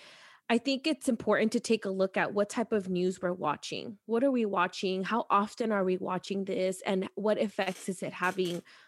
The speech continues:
on our mental health, on our physical health? Um, and also being mindful of the polarization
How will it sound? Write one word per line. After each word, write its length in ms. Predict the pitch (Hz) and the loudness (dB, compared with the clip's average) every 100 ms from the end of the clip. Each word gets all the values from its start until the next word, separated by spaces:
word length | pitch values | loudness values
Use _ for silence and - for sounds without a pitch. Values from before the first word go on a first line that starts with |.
| _ | _
on 400 | 190 180 170 165 - | -2 0 0 -4 -4
our 100 | 185 | -2
mental 320 | 180 170 - | 0 -2 -4
health, 600 | 170 220 214 202 196 190 - | -2 2 4 4 4 2 -2
on 100 | 180 | -4
our 220 | 175 165 175 | -2 -2 0
physical 500 | 220 220 233 202 196 | 0 -2 0 0 0
health? 560 | 208 185 185 185 180 _ _ _ _ - | 0 0 0 -2 -4 _ _ _ _ -8
Um, 320 | 175 175 196 - | -6 -4 -6 -4
and 180 | 214 202 | -4 0
also 360 | 226 240 247 | -2 0 -4
being 340 | 220 226 220 208 | -2 -2 0 0
mindful 640 | 185 196 - 190 185 185 | 0 -2 0 4 4 4
of 460 | 180 175 175 180 - - | 2 2 0 -2 -10 -10
the 440 | 190 180 175 180 - | -6 -4 -4 -4 -8
polarization 1200 | - 202 190 190 180 175 180 180 - 214 214 277 | -2 0 4 4 2 2 0 0 0 -2 0 0